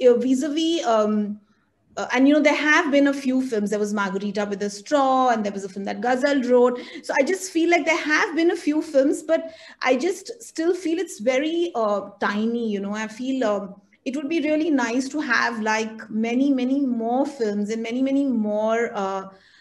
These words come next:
um, stories. So I feel like it's moved a few inches, but it's not really, you know, where, uh, I think it should ideally be. And of course, that's reflective of the society that we live in,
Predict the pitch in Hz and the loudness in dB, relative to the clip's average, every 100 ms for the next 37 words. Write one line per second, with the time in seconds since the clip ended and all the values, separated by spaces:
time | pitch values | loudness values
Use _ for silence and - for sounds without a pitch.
0 | _ _ 202 196 196 190 - - 214 196 | _ _ -6 -4 -6 -8 -12 -4 -2 0
1 | 202 202 - 233 226 294 - 311 320 339 | -2 -2 -2 2 2 0 -2 -4 0 0
2 | 302 311 302 - _ _ _ _ _ _ | 2 0 -4 -16 _ _ _ _ _ _
3 | _ 285 247 233 247 247 277 294 269 - | _ -8 -8 0 4 6 6 4 0 -8
4 | - 247 240 254 254 262 214 202 185 240 | -6 -6 -4 -4 -4 -4 -2 -2 -2 -4
5 | 269 320 - 247 240 240 - - 240 262 | -4 -4 -2 -2 -2 -6 -8 -2 0 0
6 | 320 226 196 220 233 240 262 254 196 214 | -2 -4 -4 2 2 2 0 -4 -4 -4
7 | 208 214 208 196 202 226 220 - 202 196 | -2 -4 -2 0 0 0 -4 -8 -6 -6
8 | 190 202 208 - 240 240 180 226 214 196 | -6 -6 -8 -6 -6 -6 -8 -8 -8 -6
9 | 190 190 196 208 202 - - _ 196 247 | -4 -6 -6 -6 -8 -12 -20 _ -2 2
10 | 294 320 320 - 254 311 277 277 254 262 | 4 2 0 -2 -2 0 0 0 -4 -4
11 | 214 214 254 233 254 233 220 190 190 226 | -4 -2 -2 -2 -6 -4 -2 -2 -2 -2
12 | 220 208 214 196 190 196 185 | -4 -4 -4 -2 -2 -4 -10